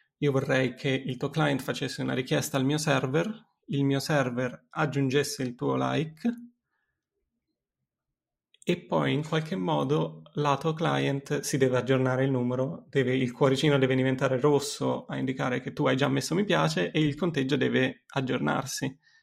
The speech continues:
per farti vedere che è stato considerato anche il tuo "mi piace" adesso.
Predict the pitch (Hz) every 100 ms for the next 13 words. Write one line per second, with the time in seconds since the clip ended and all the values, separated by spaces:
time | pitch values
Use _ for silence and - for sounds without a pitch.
0 | _ _ - - - 147 151 135 151 147
1 | 131 131 - _ - 143 135 127 139 127
2 | 131 127 120 135 131 127 - 131 127 131
3 | - 147 156 -